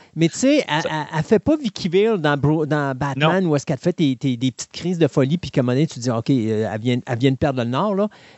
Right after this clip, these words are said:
Speaker 1: Dans James
Speaker 2: Mhm.
Speaker 1: Bond, je la trouve, tu sais, ils ont été capables, là, Kirchner a été capable de la mettre à un niveau, puis de dire, OK, là, faut que, faut que tu fasses ça, puis faut que ça. Elle est très crédible dans ses réactions.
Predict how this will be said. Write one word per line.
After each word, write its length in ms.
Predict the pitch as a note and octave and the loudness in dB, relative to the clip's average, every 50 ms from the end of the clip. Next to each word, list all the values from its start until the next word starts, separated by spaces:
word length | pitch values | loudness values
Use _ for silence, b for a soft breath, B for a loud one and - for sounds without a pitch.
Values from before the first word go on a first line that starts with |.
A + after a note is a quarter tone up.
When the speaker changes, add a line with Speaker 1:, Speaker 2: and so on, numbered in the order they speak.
| B - - | B -20 -18
Speaker 1:
Dans 300 | F3+ D3 - E3 F3+ F#3 | -8 -4 -2 -2 0 2
James 180 | F#3+ G3 F#3+ F#3 | 2 4 4 2
Speaker 2:
Mhm. 80 | D#3 | 2
Speaker 1:
Bond, 220 | D#3+ A3 C4+ D4+ C4+ | 2 2 2 2 0
je 120 | E3+ D#3+ | 0 -2
la 140 | E3+ D#3+ D3+ | -2 -4 -4
trouve, 420 | - - D#3+ G3+ A3 A3+ A3 E3+ - | -4 -2 0 2 2 2 0 -2 -2
tu 140 | - A3+ | 0 0
sais, 240 | A#3+ C4 C4 G3 - - | 2 2 2 0 -2 0
ils 100 | D#3+ E3+ | 2 2
ont 80 | E3+ E3+ | 2 4
été 160 | E3 - G#3 | 2 0 0
capables, 480 | - G3+ F3+ - A#3 B3+ C#4 C4+ A3 F#3 | -2 -2 -2 -2 -2 0 0 2 4 4
là, 100 | G3 F#3+ | 4 4
Kirchner 300 | - G#3 F#3+ - C4 C#4+ | 2 0 0 0 0 -2
a 80 | D4 | 0
été 120 | A3+ - F3+ | 0 -2 -2
capable 320 | - D3 - G3+ A3 G#3+ E3 | -4 -4 -4 -2 -2 0 0
de 60 | E3 | 0
la 120 | D3+ C#3+ | 0 0
mettre 340 | C#3+ D3 D#3 E3+ G3+ - - | 2 2 2 2 2 2 2
à 60 | D3 | 2
un 80 | C3+ C#3 | 4 4
niveau, 340 | C#3+ C#3+ C#3 C3 C3+ F3 G3 | 4 4 4 4 4 2 2
puis 160 | - E3 C3 | 2 0 -2
de 60 | A#2+ | 0
dire, 300 | B2 C#3 D#3+ F3 F#3+ - - | 0 2 4 4 4 2 0
OK, 160 | C3+ C3 - F3 C#3+ B2 | -2 0 2 2 4 4
là, 120 | C#3 F#3 | 4 2
faut 140 | F3 - F3+ | 2 2 0
que, 80 | - - _ _ _ _ - - | -2 -2 _ _ _ _ -6 -4
faut 100 | - D3 | -4 -4
que 100 | - - | -2 -4
tu 80 | - | 0
fasses 200 | - E3 C#3+ - | 2 2 2 2
ça, 160 | - - G3 | 2 2 2
puis 100 | - - | 2 0
faut 60 | - C3 | -4 0
que 60 | - | 2
ça. 100 | - G#3+ B B B B B B B - | 2 2 B B B B B B B 0
Elle 100 | E3+ F3 | 2 2
est 100 | E3+ - | 2 4
très 180 | F#3+ A#3 D#4+ | 4 4 2
crédible 500 | D#4 - - A#3+ F#3+ D#3 D#3+ A3 C4 B3+ | 2 2 0 0 0 2 2 0 2 2
dans 120 | G#3+ E3+ D3+ | 2 2 2
ses 140 | - - E3 | 2 2 2
réactions. 720 | D3 E3+ E3 D3+ C3+ - - - - - E3+ F3 G3+ | 4 4 2 2 2 0 -2 -4 -2 0 2 2 0